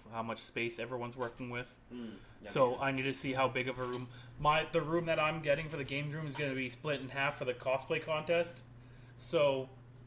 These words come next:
Speaker 1: there's a few things I need to know. It's like, how is it being blocked off? Is it just gonna be a curtain and we're gonna be dealing with noise pollution with the cons-,
Speaker 2: Mm.
Speaker 1: or the cosplay contest, or if it's gonna be walled off? I don't know this yet. I wanna get dimensions down, but first and foremost,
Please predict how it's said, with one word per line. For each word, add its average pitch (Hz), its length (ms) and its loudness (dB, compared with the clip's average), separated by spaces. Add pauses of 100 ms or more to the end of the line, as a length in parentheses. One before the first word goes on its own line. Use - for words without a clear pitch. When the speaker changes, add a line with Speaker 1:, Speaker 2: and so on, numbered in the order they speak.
Speaker 1:
there's 156 160 0 (140)
a 151 80 0
few - 320 -2
things 151 220 0
I 147 40 4
need 143 120 -2
to 135 80 0
know. 131 140 0
It's 123 120 -2
like, 120 120 0
how 143 240 6
is 143 80 0
it 139 100 -2
being 131 220 0
blocked 127 300 2
off? 131 160 2
Is 131 100 -2
it 123 60 -10
just 135 140 -6
gonna 127 120 -2
be 131 80 2
a 120 60 2
curtain 135 340 -6
and 135 140 -6
we're 127 100 -4
gonna 123 160 -2 (220)
be 123 100 -6
dealing 123 320 -4
with 120 160 -12
noise 131 240 -4
pollution 139 460 -6
with 120 100 -10
the - 60 -14
cons-, 135 380 0
Speaker 2:
Mm. 135 60 -6
Speaker 1:
or 131 120 0
the 123 80 -6
cosplay 127 400 -2
contest, 135 480 -2 (440)
or 151 120 6
if 135 80 -2
it's 131 100 -6
gonna 139 160 -2
be 123 140 -4
walled 123 340 2
off? 107 300 0 (560)
I - 60 4
don't 113 260 -4
know 123 120 0
this 131 260 -2
yet. 131 280 0 (640)
I 131 80 4
wanna 123 140 0
get 127 140 -4
dimensions 127 480 -4
down, 123 380 -2 (340)
but 131 220 4 (140)
first 190 340 4
and 175 100 -2
foremost, 165 560 8